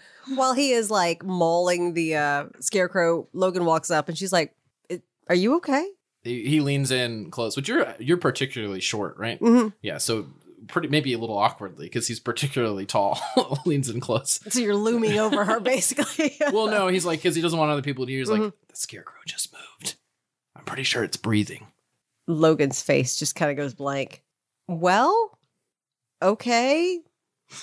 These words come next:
Speaker 1: 'Cause you're, you're the Nix's friend, so, like, I don't know. We'll see."
Speaker 2: <laughs> He, uh,
Speaker 1: Uh, I'm like,
Speaker 2: yeah.
Speaker 1: Well, that's funny because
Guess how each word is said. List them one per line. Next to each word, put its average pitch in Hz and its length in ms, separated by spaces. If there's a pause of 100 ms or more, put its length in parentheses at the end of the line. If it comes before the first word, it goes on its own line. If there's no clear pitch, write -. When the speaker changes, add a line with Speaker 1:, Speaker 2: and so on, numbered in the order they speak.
(720)
Speaker 1:
'Cause 233 160
you're, 311 140 (580)
you're 233 160
the 196 100
Nix's 131 300
friend, - 320
so, - 140
like, 147 180 (460)
I 226 100
don't 165 160
know. - 180
We'll 175 100
see." 220 180
Speaker 2:
<laughs> 208 180
He, 302 180
uh, 294 160
Speaker 1:
Uh, 240 400
I'm 240 120
like, 240 140
Speaker 2:
yeah. 226 80
Speaker 1:
Well, 339 200
that's 330 300
funny 277 400
because 214 640